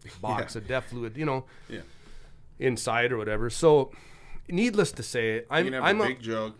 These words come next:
Speaker 1: somewhere and fill your little
Speaker 2: I
Speaker 1: jugs.
Speaker 2: know. That would be the most environmentally un-,
Speaker 1: I mean
Speaker 2: in prohibitive thing.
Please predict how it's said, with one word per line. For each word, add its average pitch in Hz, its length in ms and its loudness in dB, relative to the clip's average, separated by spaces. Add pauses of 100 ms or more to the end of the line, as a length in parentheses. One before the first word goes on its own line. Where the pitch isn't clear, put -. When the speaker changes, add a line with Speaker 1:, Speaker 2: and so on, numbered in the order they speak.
Speaker 1:
somewhere 98 640 -8
and 92 160 -14
fill 101 340 -6
your 95 120 -8
little 95 180 -4
Speaker 2:
I 151 220 6
Speaker 1:
jugs. 151 80 6
Speaker 2:
know. 135 320 4
That 135 240 4
would 160 120 -2
be 165 120 -4
the 139 240 0 (240)
most 139 220 2
environmentally 127 720 0 (680)
un-, 147 180 -2
Speaker 1:
I - 60 -10
mean 170 80 0
Speaker 2:
in 160 240 -2 (240)
prohibitive 120 540 -4
thing. 120 340 -2